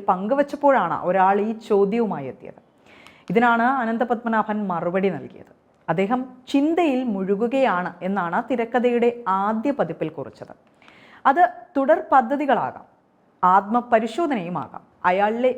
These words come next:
ഗൗരവമുഖം വെളിവാക്കുന്നത് അവിടെ മാത്രമാണല്ലോ എന്നായിരുന്നു അനന്ത പത്മനാഭന്റെ മറുപടി. അതേസമയം പത്മരാജന്റെ തന്നെ നോവലായ ഉദകപ്പോളയെ ഭാഗികമായി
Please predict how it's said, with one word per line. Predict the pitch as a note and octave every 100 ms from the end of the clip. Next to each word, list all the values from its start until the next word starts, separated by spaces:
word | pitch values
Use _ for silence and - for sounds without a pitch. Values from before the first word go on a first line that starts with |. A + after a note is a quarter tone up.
| G3+ G3+
ഗൗരവമുഖം | G#3+ A#3 C4+ C#4+ B3 G#3 G3+ G#3+ -
വെളിവാക്കുന്നത് | F3 F#3+ A#3+ A#3+ C4 B3+ G#3+ A#3 F#3+
അവിടെ | E3+ F#3+ G#3+
മാത്രമാണല്ലോ | F3 E3+ F3 A#3+ A3 F3 F#3 F3 -
എന്നായിരുന്നു | F3+ A3+ A3+ A3+ C#4+ D#4
അനന്ത | B3 A#3+ A#3
പത്മനാഭന്റെ | F#3+ F3+ F3 E3+ E3 F3
മറുപടി. | C3+ C3+ - - _ _ F3
അതേസമയം | F3 G3+ B3 B3+ B3+
പത്മരാജന്റെ | A3+ A#3 B3+ B3+ D4 D4+ E4
തന്നെ | D4 C#4+ C4
നോവലായ | A#3+ A#3+ A3 G3+ G3 G3 F#3+
ഉദകപ്പോളയെ | F#3+ G3 G3+ F#3+ F3+ F3 F#3 D#3+
ഭാഗികമായി | D3+ E3 G#3 C4 C4 B3